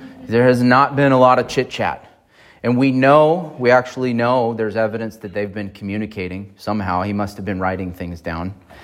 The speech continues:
for Elizabeth, um, because she's on the same page about what to name their baby. So there has been some communication, but it has been quiet because he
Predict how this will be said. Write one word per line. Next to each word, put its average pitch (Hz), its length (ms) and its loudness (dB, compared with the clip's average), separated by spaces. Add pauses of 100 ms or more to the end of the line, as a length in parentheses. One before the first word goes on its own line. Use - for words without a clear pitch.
(320)
for 101 100 2
Elizabeth, 101 720 2 (100)
um, 92 340 0
because 101 680 2
she's 120 260 0
on 113 160 4
the 107 80 0
same 104 300 -2
page 98 320 0
about 92 220 2
what 90 160 -2
to 92 100 -10
name 90 160 -6
their 87 120 -6
baby. 107 420 -2 (460)
So - 120 2
there 127 120 8
has 160 180 4
been 156 180 0
some 147 260 4
communication, 123 680 0
but 101 120 0
it 113 220 -2
has 110 240 -6
been 95 380 -6
quiet 85 500 -8
because 90 320 -8
he 117 460 -4